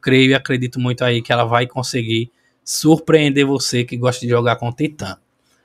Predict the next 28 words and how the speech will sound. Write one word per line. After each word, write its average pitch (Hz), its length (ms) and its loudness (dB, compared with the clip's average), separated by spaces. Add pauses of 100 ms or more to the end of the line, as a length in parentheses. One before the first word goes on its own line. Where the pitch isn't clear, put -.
(340)
Por 202 240 0
quê? 98 320 -2 (1300)
Ela 185 180 4
é - 20 6
uma 214 40 4
skill 196 300 2
duas 170 220 4
estrelas, 156 840 2
só 151 300 -2
que 156 160 0
você 156 280 -2
consegue, 143 880 0
é, 113 500 -6 (540)
enchantar 143 640 2
ela, 120 340 4 (280)
tá? 131 280 -2 (260)
Já 113 140 0
já 117 80 4
vou 117 120 -2
tá 117 120 -2
falando 110 300 -4
dos 117 140 -4
enchantes. 131 560 -4 (520)
Ela 135 260 4
normal 127 400 4
no 120 100 0
level 120 360 4
um, 110 280 -4